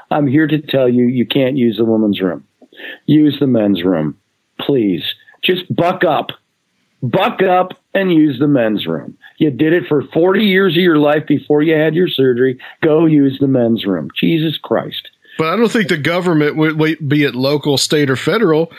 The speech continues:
Speaker 2: should have anything to do with that, because that's just increasing more and more laws and increasing more and
Speaker 1: Well,
Speaker 2: more
Speaker 1: well, where I
Speaker 2: fines and
Speaker 1: think the
Speaker 2: revenue for
Speaker 1: government,
Speaker 2: the state.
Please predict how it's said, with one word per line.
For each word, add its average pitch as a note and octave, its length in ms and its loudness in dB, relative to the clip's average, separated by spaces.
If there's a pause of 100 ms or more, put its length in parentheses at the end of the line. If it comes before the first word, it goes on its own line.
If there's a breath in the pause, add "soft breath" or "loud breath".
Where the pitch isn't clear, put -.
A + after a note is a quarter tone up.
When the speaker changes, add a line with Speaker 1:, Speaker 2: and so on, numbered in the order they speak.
(160 loud breath)
Speaker 2:
should D#3+ 220 0
have E3 200 0
anything E3+ 540 0
to C3+ 80 0
do C#3 240 0
with F#3 160 -2
that, A2 240 -2
because B2+ 260 -2
that's C#3+ 220 -2
just - 320 -2
increasing D#3+ 920 0 (400 loud breath)
more D#3+ 320 2
and E3+ 80 0
more E3 320 2
laws D3 560 0
and B2+ 100 2
increasing D#3 560 0
more D#3 200 2
and D#3 40 0
Speaker 1:
Well, F#3 220 0
Speaker 2:
more B2 160 0 (120)
Speaker 1:
well, - 220 -4
where F3+ 140 4
I C#3+ 240 0
Speaker 2:
fines G#3 140 0
and C#3+ 80 2
Speaker 1:
think B2 100 -2
the D3+ 40 0
Speaker 2:
revenue F3 220 0
for G3 80 0
Speaker 1:
government, F#3+ 240 0
Speaker 2:
the F3+ 80 -2
state. - 400 0